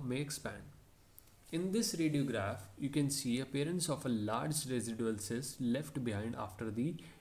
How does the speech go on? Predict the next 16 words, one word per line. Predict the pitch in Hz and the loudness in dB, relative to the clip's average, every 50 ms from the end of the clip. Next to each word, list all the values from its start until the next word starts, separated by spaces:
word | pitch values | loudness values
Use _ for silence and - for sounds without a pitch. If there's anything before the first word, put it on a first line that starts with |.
| - - | -8 -4
extraction | 110 101 - - - 120 110 - - 120 113 - - | -4 -4 -4 0 0 0 0 0 -4 -4 -4 -2 -2
of | 131 156 156 156 - - - - | -2 -2 -2 -4 -8 -12 -10 0
first | - 143 175 180 - - - - 131 | 2 4 4 4 2 0 -2 -4 -4
mandibular | 117 110 98 95 95 98 98 110 - - - - - | -2 -2 -2 0 -2 -2 -2 -4 -4 -6 -10 -12 -8
molar. | 135 110 - 95 104 - - - - - - - - - - - - - - - - - - - - - - - - - - - - - - - - - - - - - - - - - - - - - - - - - - - - - - - - - - - - - - - - - - - - - - - - - - - - - - - - - - - - - | -8 -6 -6 -8 -10 -14 -16 -18 -20 -20 -20 -20 -20 -20 -20 -20 -20 -20 -20 -20 -20 -20 -20 -20 -20 -20 -20 -20 -20 -20 -20 -20 -20 -20 -20 -20 -20 -20 -20 -20 -20 -20 -20 -20 -20 -20 -20 -20 -20 -20 -20 -20 -20 -20 -20 -20 -20 -20 -20 -20 -20 -20 -20 -20 -20 -20 -20 -20 -20 -20 -20 -20 -20 -20 -20 -20 -20 -20 -20 -20 -20 -20 -20 -20 -20 -20 -20 -18 -4 -2
Differential | 120 120 - 127 127 117 113 139 131 | -2 -2 0 0 0 2 2 4 4
diagnosis, | 117 113 113 110 113 120 120 117 - 208 226 220 - - - - - | 6 4 4 4 2 0 0 0 2 2 2 2 2 -2 -4 -6 -4
periapical | - 113 110 110 110 - 107 107 101 117 113 107 | -2 0 0 0 0 0 -2 -2 -2 -2 -4 -2
granuloma | 104 120 113 110 110 120 123 127 131 135 139 160 190 208 - - - - - - | 0 0 0 2 2 2 4 4 4 4 2 2 0 0 -4 -8 -16 -20 -8 -4
and | 135 127 127 - - | -4 -4 -4 -4 -2
odontogenic | - 131 120 135 139 139 139 165 156 139 139 135 147 156 151 - | 0 2 2 2 2 2 2 0 2 2 2 2 2 0 -2 -2
keratocyst, | 123 110 107 104 - 110 101 - - 139 165 - - - - - - - - - - - - - - - - - - - - - - - - - - - - | -2 -2 -2 -2 -4 -4 -6 -2 0 0 0 0 -2 -6 -10 -18 -20 -20 -20 -20 -20 -20 -20 -20 -20 -20 -20 -20 -20 -20 -20 -20 -20 -20 -20 -20 -20 -12 -4
lesser | 113 110 107 110 123 127 - - 190 196 196 | -2 0 4 4 4 4 4 2 4 4 4
degree | 185 151 135 120 110 117 120 139 - - | 4 4 2 0 2 2 2 2 2 0
of | 123 120 - 123 | -2 -2 -2 -4
expansion | 113 - - - - 107 101 98 - 131 131 | -4 -4 -6 -6 -4 -4 -4 -2 -2 -4 -4